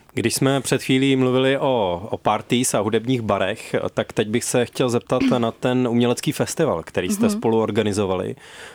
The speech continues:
Speaker 1: Jak byl postavený, co bylo náplní, kdo na něj přišel, jak to prostě vypadalo?
Speaker 2: Tak, eh, ten umělecký festival probíhal v chudinské čtvrti Filipy, kde jsme i pracovali. A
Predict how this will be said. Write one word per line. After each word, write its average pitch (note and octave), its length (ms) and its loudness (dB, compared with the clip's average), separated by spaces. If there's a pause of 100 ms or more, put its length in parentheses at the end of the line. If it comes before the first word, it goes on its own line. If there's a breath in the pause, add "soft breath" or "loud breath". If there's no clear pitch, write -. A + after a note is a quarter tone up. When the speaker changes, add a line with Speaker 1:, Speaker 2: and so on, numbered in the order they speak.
Speaker 1:
Jak G2 240 0 (100)
byl A#2 140 2
postavený, B2 840 -2
co - 160 -6
bylo A2+ 280 0
náplní, A2+ 600 0
kdo A2+ 140 0
na A2 120 0
něj A2+ 160 0
přišel, A2 580 -2
jak C3 140 -2
to C#3+ 80 -2
prostě C3+ 280 -2
vypadalo? B2 380 0 (140)
Speaker 2:
Tak, A#3 240 -2
eh, A3+ 160 2
ten A#3+ 140 0
umělecký B3 400 0
festival G#3+ 460 0
probíhal A#3+ 500 2
v - 40 -10
chudinské A3+ 460 -2
čtvrti B3+ 380 -2
Filipy, F#3+ 580 0
kde G3+ 140 -4
jsme G3 420 -4
i G#3 80 -8
pracovali. F3+ 540 -8 (380 loud breath)
A G3 600 0